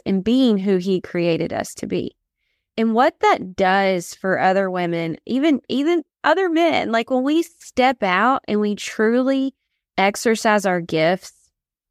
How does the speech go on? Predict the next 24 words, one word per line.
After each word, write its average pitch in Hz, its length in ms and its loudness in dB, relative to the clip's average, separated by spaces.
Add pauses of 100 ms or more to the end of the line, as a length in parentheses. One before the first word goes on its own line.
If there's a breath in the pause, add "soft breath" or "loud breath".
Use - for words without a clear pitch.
(160)
and 196 100 0
we 185 100 2
share 202 380 0
the 208 80 0
messages 180 840 0
or 180 200 -2 (340)
we 233 100 0
build 226 380 0
the, 220 360 2
the 214 340 2
platforms 202 760 -2
or 196 100 -2
the 190 80 -4
groups, 208 800 -2 (380)
we 226 300 0
are 330 160 4
literally 202 920 0
modeling 185 920 0
what 175 240 -4
courage 185 440 0
looks 151 320 -4
like. 120 420 -4 (460)
And 208 260 2
we're, 240 340 2